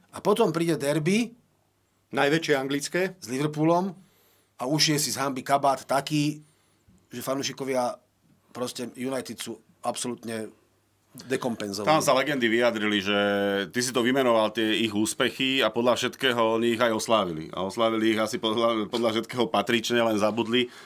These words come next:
Speaker 3: že ešte nie je koniec sezóny, že sa treba pripravovať, a to bôž na taký zápas a na takého súpera, akým je Manchester United. A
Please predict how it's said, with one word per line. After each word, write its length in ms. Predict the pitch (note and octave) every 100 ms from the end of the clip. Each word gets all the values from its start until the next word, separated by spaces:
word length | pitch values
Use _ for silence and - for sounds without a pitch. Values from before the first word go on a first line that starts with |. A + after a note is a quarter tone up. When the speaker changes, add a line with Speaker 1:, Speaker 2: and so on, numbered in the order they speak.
| -
Speaker 3:
že 400 | G2+ A2 A2 G#2+ - -
ešte 240 | A2+ - B2
nie 220 | A#2 A2
je 60 | B2
koniec 240 | A#2+ A2+
sezóny, 320 | B2 C3 A#2+
že 160 | F#2+ F#2
sa 80 | G#2+
treba 240 | A2+ G#2+
pripravovať, 640 | G#2 A2 A2+ A2 A2+ A2 - - -
a 100 | G#2
to 160 | B2+
bôž 320 | B2 A2+ A#2 G#2+
na 160 | A2
taký 400 | A2+ A2 B2 A2+ G#2+
zápas 420 | A2 A2 B2+ A#2
a 80 | A2
na 80 | G#2+
takého 300 | A2 B2 G#2+
súpera, 420 | A#2+ G#2+ A#2 G#2+
akým 240 | G#2+ A#2
je 60 | A2
Manchester 460 | A2 A2 A2+ A#2+ A2+
United. 320 | A#2+ G#2 F#2+
A 100 | F#2+